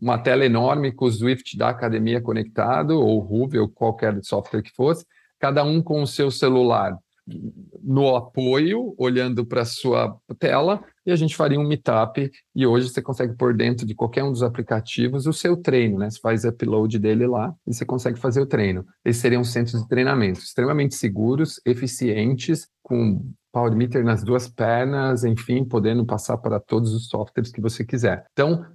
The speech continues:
centros de treinamento como esse, eu acredito que sejam um, um futuro, cara, um futuro, onde o professor não precisa tá pedalando o tempo todo, Leandro,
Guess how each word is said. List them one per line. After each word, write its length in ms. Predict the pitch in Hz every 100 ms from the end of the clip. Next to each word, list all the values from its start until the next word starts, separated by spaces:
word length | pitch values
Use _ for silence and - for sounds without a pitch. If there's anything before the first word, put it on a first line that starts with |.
| -
centros 600 | - 185 196 240 277 175
de 120 | 165
treinamento 420 | 160 156 147 147
como 240 | 160 139 127
esse, 240 | 160 -
eu 60 | 156
acredito 440 | 160 139 143 170
que 160 | - 170
sejam 560 | - 147 147 160 160 - -
um, 80 |
um 60 | 165
futuro, 720 | - 220 - 190 175 127 95
cara, 340 | - 90 82 104 -
um 120 | 127
futuro, 520 | 120 165 170 135 110 107
onde 220 | 147 165
o 40 |
professor 720 | 175 175 175 - - 165 196
não 160 | 160 170
precisa 200 | - 247
tá 120 | -
pedalando 760 | - 185 156 147 135 143 165 160
o 20 |
tempo 260 | 160 147 147
todo, 440 | 127 110 98 98
Leandro, 280 | 101 95